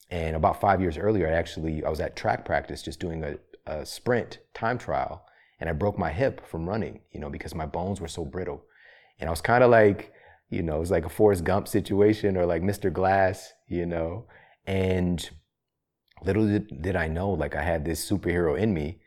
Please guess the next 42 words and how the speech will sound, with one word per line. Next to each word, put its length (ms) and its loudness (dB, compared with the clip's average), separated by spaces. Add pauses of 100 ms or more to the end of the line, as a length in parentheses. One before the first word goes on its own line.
(300)
but 480 0 (420)
these 600 0 (520)
kind 160 -6
of 220 -8
epigenetic 720 -2 (640)
influences 680 -2
and 120 -10
programs 580 2
were 140 -2
turned 380 -4
on 340 -2
and 100 -8
had 200 -6
me 120 -2
accelerating 920 -2 (340)
my 140 0
aging 340 0
process, 640 -10 (380)
you 100 -10
know, 120 -8
to 120 -4
the 80 0
degree 400 2
when 340 -2 (240)
my 140 -6
physician 400 -4
at 80 -6
the 80 -10
time, 300 -6
when 100 -6
I 20 -6
was 120 -10
twenty, 400 -4 (100)
put 160 -12
the 100 -6
M 100 -8
R 120 -4
I 180 -2
up, 180 -6
he 40 -10
was 100 -10
like, 260 -10